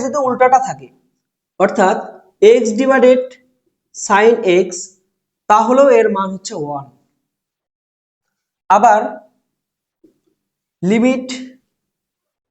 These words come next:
x tends to zero, যদি আমাদের এখানে ইনভার্স ফাংশন থাকে, sin inverse x divided x,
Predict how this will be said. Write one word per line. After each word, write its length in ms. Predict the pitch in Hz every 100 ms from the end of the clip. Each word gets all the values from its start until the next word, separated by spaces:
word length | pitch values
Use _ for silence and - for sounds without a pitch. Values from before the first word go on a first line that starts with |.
| _ _ _ _ _ _ -
x 220 | 226 233 - -
tends 240 | 254 269 -
to 60 | 262 208
zero, 220 | 190 165 214 - _ _ _ _ _ _ _ _ _ _ _ _ _ _ 175
যদি 140 | 220 262
আমাদের 200 | 269 269
এখানে 180 | 262 277 247
ইনভার্স 300 | 240 240 269 -
ফাংশন 280 | 226 202 185 165
থাকে, 180 | 160 220 311 -
sin 200 | - 208 226
inverse 400 | 240 214 247 254 - - 202 240
x 20 | - 156 147
divided 360 | 208 254 233 -
x, 40 | 143